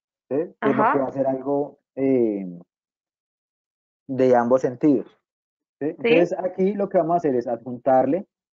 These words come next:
Speaker 1: como tal el archivo o la guía
Speaker 2: Ok.
Speaker 1: al taller. En este caso, voy a seleccionar algo así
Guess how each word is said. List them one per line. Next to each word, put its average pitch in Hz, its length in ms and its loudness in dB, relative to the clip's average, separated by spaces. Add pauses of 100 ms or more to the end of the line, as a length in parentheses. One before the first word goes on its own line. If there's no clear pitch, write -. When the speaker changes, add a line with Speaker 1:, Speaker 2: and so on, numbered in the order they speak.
(560)
Speaker 1:
como 139 260 -2
tal 131 160 2
el 143 100 2
archivo 147 560 -2 (680)
o 131 100 0
la 127 140 2
guía 139 260 4
Speaker 2:
Ok. 156 60 4
Speaker 1:
al 139 120 -2
taller. - 380 -20 (1000)
En 123 80 -14
este 135 180 -6
caso, 151 500 2
voy 147 140 4
a 143 80 4
seleccionar 139 400 -2
algo 123 240 0
así 135 520 -4